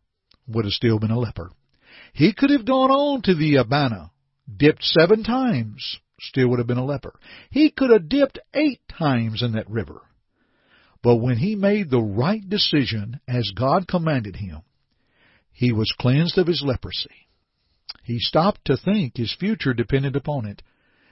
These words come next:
and our future is also determined by our decisions. We'll finish Brother Brownlow's lesson in a moment, but first,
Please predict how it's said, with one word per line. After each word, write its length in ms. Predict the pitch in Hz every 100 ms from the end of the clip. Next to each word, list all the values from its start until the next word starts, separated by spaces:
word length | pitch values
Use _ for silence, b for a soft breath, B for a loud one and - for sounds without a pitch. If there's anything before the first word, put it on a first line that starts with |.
| -
and 160 | 120
our 180 | 117 240
future 380 | - 123 120 123
is 100 | 110
also 340 | 190 214 127 110
determined 540 | 104 123 110 107 117 - _ _ _
by 160 | 110 104
our 180 | 92 92
decisions. 760 | 107 - 78 - 95 - - - _ _ _ _ _ _ -
We'll 200 | 139 151
finish 360 | 151 135 117
Brother 200 | 131 127
Brownlow's 580 | 110 127 131 120 117 107
lesson 360 | 104 139 - 117
in 80 | 104
a 60 |
moment, 380 | 107 175 127 -
but 120 | - -
first, 420 | 170 220 233 -